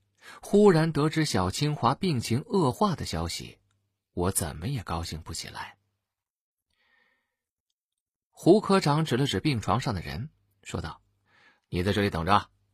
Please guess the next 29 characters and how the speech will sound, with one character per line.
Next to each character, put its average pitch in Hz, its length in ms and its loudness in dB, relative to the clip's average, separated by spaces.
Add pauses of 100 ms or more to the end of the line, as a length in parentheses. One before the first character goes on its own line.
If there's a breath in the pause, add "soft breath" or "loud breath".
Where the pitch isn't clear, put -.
我 95 160 4
要 110 140 4
带 95 160 0
他 98 80 0
去 95 160 -2
急 117 160 -2
诊 - 140 -6
C 139 180 -2
T， 160 260 -4 (240)
做 82 180 -4
一 82 60 -4
个 95 120 -4
C 107 160 -4
T 117 140 -4
啊， - 120 -10 (220)
应 87 160 -4
该 85 120 -4
知 95 140 -6
道 90 80 -4
是 - 120 -10
怎 76 80 -12
么 76 80 -18
回 87 120 -6
事 92 100 -6
了。” - 160 -14 (2000)
此 131 260 6
时 160 140 2
的 185 120 2
我， 85 260 -12